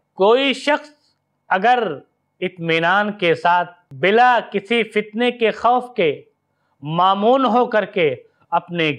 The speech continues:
گھر کے اندر صبح کرتا ہے، اس کا جسم صحیح سالم ہے، اس کے پاس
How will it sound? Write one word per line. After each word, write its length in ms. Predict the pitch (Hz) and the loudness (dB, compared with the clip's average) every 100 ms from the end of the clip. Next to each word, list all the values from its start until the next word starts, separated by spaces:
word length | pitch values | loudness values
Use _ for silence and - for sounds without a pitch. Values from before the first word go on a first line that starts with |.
| - | -2
گھر 180 | 175 208 | -2 -2
کے 260 | 208 160 135 | -2 0 0
اندر 400 | 151 156 180 120 - _ _ _ _ - | 0 0 -2 -4 -12 _ _ _ _ -4
صبح 200 | 220 202 | -2 -2
کرتا 540 | 160 160 135 - 131 - | -4 -4 -4 0 -2 -2
ہے، 200 | 127 _ _ | -14 _ _
اس 180 | 160 165 | -4 -2
کا 160 | 233 247 | 2 2
جسم 380 | 214 285 208 156 _ | 2 -2 -4 -14 _
صحیح 560 | - 190 185 277 277 | -4 -2 0 0 0
سالم 440 | 240 247 262 311 240 | 0 0 0 0 0
ہے، 180 | 180 120 - _ - | 0 -4 -10 _ -6
اس 160 | 180 - | -6 -2
کے 180 | 247 | -2
پاس 400 | 247 247 254 277 | 0 2 2 2